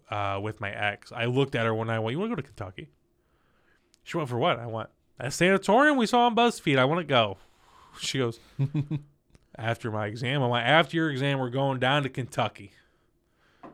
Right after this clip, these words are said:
Speaker 1: We did. We were told it was open twenty-four seven to the public, like, they had people there. It wasn't. It was twelve hundred dollars for a self-guided private tour.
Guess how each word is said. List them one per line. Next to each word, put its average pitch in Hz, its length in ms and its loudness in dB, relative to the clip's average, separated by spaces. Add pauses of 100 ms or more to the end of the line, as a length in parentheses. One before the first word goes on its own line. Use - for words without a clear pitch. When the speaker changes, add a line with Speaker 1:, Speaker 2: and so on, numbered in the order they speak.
(120)
Speaker 1:
We 107 160 -4
did. 110 420 0 (600)
We 120 160 -2
were 139 140 0
told 123 320 -2
it 117 60 -2
was 113 160 -4
open 110 260 -8
twenty-four 107 420 -10
seven 107 240 -8
to 104 60 -12
the 98 80 -12
public, 131 440 -6
like, 104 240 -10 (880)
they - 100 -12
had 127 160 -12
people 104 260 -10
there. 110 240 -4 (340)
It 131 140 -4
wasn't. 127 580 0 (440)
It 156 60 -2
was 170 180 2
twelve 139 380 0
hundred 175 340 -6
dollars 110 720 -2
for 104 240 -6
a 98 60 -10
self-guided 113 680 -6 (240)
private 104 380 -8 (180)
tour. - 440 -12